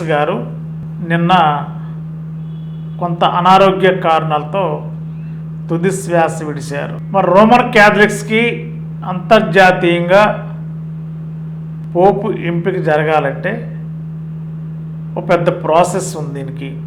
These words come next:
ప్రపంచ దేశాల్లో ఆయా దేశాలకు సంబంధించిన కార్డినల్స్ అంటారు వాళ్ళని,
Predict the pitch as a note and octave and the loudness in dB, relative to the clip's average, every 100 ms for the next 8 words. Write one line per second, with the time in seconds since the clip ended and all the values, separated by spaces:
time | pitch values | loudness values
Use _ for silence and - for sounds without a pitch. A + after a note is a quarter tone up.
0 | D#3+ - - - E3+ E3+ G3+ F3+ F3+ F3 | -10 -10 -10 -6 0 2 2 2 2 4
1 | F3 F3 F3 E3 D#3+ F#3+ E3+ D#3+ D#3+ D#3+ | 4 4 4 2 4 2 2 -6 -10 -10
2 | D#3+ D#3+ D#3+ D#3+ - - - - - - | -10 -10 -10 -10 -10 -10 -10 -10 -10 -10
3 | - F3 F3 E3 D#3 F3+ F#3 F#3+ F#3 E3+ | 0 4 6 6 6 4 6 6 6 4
4 | E3 D#3+ D#3+ E3+ D#3+ D#3 D#3+ D#3+ D#3+ D#3+ | 0 0 2 4 4 2 -4 -10 -10 -10
5 | D#3+ D#3+ D#3+ D#3+ D#3+ D#3+ D#3+ - - - | -10 -10 -10 -10 -10 -10 -10 -10 -10 -10
6 | - - D#3+ E3+ F3+ F#3+ F#3 C3 B2 - | -10 -8 2 6 6 6 4 2 -2 -8
7 | - F#3 D#3+ D#3+ D3 C3+ D#3 | -8 -6 -2 0 0 -2 -4